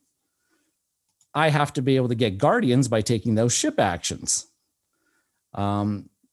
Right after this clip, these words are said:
if I want to do the matching bonuses, well, I have to have pathways, I have to have portals. So I have to take pathway actions, I have to take great bonfire actions, I have to move my guardian,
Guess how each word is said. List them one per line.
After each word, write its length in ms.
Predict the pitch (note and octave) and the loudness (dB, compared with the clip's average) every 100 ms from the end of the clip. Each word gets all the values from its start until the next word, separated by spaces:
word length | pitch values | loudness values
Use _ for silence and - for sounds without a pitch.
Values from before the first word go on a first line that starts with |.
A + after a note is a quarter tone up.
| _ _ _ _ | _ _ _ _
if 180 | - B2 | -8 -2
I 120 | C#3 | 0
want 320 | B2 B2+ A#2+ - | 2 2 0 -2
to 420 | B2 A#2 A2+ A2+ | -2 0 0 -2
do 200 | G#2+ B2 | 0 0
the 80 | A2 | 2
matching 360 | A#2 A#2 G2+ G2+ | 0 -2 -4 -2
bonuses, 720 | C3 A3 B3+ - A#2 C3 - _ - | 0 0 0 0 -2 -4 -8 _ -4
well, 140 | B2 | -2
I 120 | B2 | 0
have 180 | A#2 G#2+ | 0 -2
to 80 | G2 | -4
have 260 | D#2+ D#2 - | -6 -6 -4
pathways, 680 | D3 E3+ E3+ F3 E3+ E3+ D#3+ | -2 -2 -2 -2 0 -2 -4
I 120 | F#2 | -6
have 220 | F2 D#3+ | -8 -8
to 60 | F3 | -8
have 240 | D3+ - | -8 -10
portals. 600 | - F3+ F3+ F3+ E3+ - - _ _ _ _ - | -2 0 2 0 -2 -4 -10 _ _ _ _ -8
So 100 | G#2+ | -6
I 40 | |
have 80 | F#2+ | -6
to 80 | F#2 | -6
take 200 | G2 - | -6 -2
pathway 400 | D#3+ D#3+ E3+ D#3 | -2 -2 -2 0
actions, 380 | D3+ D#3 D3+ | 0 -2 -6
I 20 | G2 | -6
have 120 | D#2+ | -8
to 80 | - | -8
take 140 | F#2+ | -8
great 220 | F2 E2 | -6 -6
bonfire 540 | B2+ E3 F3+ E3 D3+ D3 | 0 0 2 0 2 0
actions, 560 | D3 C#3 C3+ C#3+ - - - _ | -2 -4 -2 -2 -4 -10 -20 _
I 80 | G#2 | -4
have 140 | G2 | -4
to 80 | G#2+ | -4
move 380 | F#2 A2+ A#2+ G#2 | -2 0 0 -2
my 220 | G2 F2 | -4 -6
guardian, 420 | E2+ D#3+ F3 F3 | -2 0 0 -2